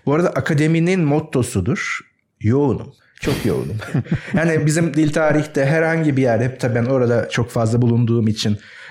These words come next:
e, oraya örnek veriyorum ama ottü'de, Hacettepe'de, Ankara'dayız tabii o yüzden.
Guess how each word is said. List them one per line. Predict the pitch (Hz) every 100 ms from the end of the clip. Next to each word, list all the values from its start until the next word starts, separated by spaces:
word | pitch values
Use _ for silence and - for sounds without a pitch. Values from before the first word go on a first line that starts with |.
| -
e, | 120
oraya | 117 127 139 131
örnek | 127 123
veriyorum | 127 131 143 226
ama | 165 113
ottü'de, | 165 160 160 135 120 120
Hacettepe'de, | 131 123 131 127 117 120 104
Ankara'dayız | 107 117 117 110 98 92
tabii | - 95
o | 101
yüzden. | 95 87 123